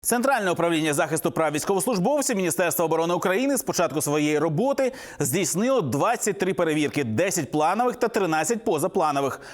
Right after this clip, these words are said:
у військових частинах, Т Ц К та С П, військових, медичних та навчальних закладах.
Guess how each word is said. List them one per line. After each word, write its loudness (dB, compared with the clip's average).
у 0
військових 0
частинах, 0
Т -2
Ц -2
К 0
та -2
С -2
П, 0
військових, 0
медичних -2
та 0
навчальних 0
закладах. 0